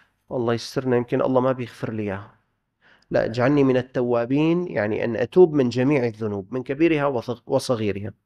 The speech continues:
"اجعلني من التوابين"، يعني اجعلني أكرر التوبة دائما. "واجعلني من المتطهرين".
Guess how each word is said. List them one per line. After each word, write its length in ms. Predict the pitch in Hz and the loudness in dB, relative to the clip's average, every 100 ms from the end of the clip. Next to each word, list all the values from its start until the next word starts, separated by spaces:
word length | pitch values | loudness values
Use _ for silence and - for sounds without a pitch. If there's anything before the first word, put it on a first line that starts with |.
| _ - - - - - | _ -20 -20 -20 -12 0
"اجعلني 280 | 135 170 | 6 6
من 120 | 180 175 | 6 4
التوابين"، 600 | 175 185 170 160 190 180 | 4 4 6 6 6 4
يعني 200 | 135 131 | 2 0
اجعلني 420 | 131 131 151 143 | 0 2 2 0
أكرر 460 | 123 151 135 123 | 0 0 2 2
التوبة 420 | 117 - 135 131 113 | 0 0 0 2 0
دائما. 460 | 110 107 104 107 123 _ _ _ _ _ - | 0 -4 -8 -10 -14 _ _ _ _ _ 0
"واجعلني 640 | 123 123 117 147 156 151 | 2 4 6 6 6 6
من 180 | 131 117 | 4 4
المتطهرين". 1040 | 131 131 123 117 123 110 113 113 104 101 | 4 2 0 -2 -4 -4 -4 -4 -4 -6